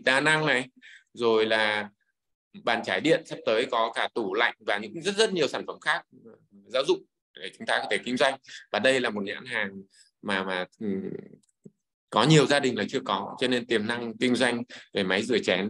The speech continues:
cũng rất chi là lớn. Chính vì thế cho nên là các anh chị, thứ nhất là mình, ờ, học các sản phẩm của Kuchen để chúng ta có thể, ờ, kinh doanh tốt, đúng không ạ?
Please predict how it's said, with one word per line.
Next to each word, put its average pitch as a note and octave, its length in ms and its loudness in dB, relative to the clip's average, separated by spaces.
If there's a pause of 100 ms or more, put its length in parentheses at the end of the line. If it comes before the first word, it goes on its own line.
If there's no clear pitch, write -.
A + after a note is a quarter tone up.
cũng A2 200 -8
rất E3+ 160 2
chi C3 140 2
là G2+ 120 4
lớn. F#2 260 2 (340)
Chính A2+ 180 2
vì C3+ 140 2
thế G2+ 200 6
cho C3 80 2
nên A#2+ 220 2
là G2 220 0 (280)
các A#2+ 80 4
anh B2+ 80 2
chị, B2+ 240 0
thứ G#2+ 60 -2
nhất D3 180 4 (440)
là G2 220 -2
mình, F#2+ 160 -4 (120)
ờ, F2 200 -4 (560)
học B2+ 160 2 (1600)
các G3 180 2 (120)
sản G#2+ 200 -4
phẩm A2+ 200 0 (100)
của A#2 120 2
Kuchen C3 480 2
để F#2 120 -6
chúng G#2+ 120 -10
ta A2+ 220 0
có G2+ 200 -2
thể, F2+ 420 -6 (380)
ờ, F2 380 0
kinh C3 140 4
doanh C#3 240 2
tốt, G3 180 4 (480)
đúng G2+ 100 -6
không B2 80 0
ạ? C3 80 -6